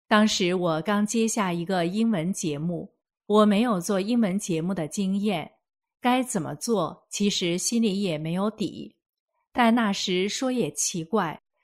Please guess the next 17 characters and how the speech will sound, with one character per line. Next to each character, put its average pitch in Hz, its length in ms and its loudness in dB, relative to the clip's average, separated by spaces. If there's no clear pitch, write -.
自 277 200 0
己 208 260 0
并 254 200 0
没 196 180 2
有 190 120 2
因 202 220 0
为 185 180 0
身 254 240 -2
体 170 240 -6
消 214 280 0
业 247 180 -2
的 180 120 -2
情 160 300 -6
况 185 320 -2
而 175 220 -4
退 196 300 -2
缩， 175 440 -6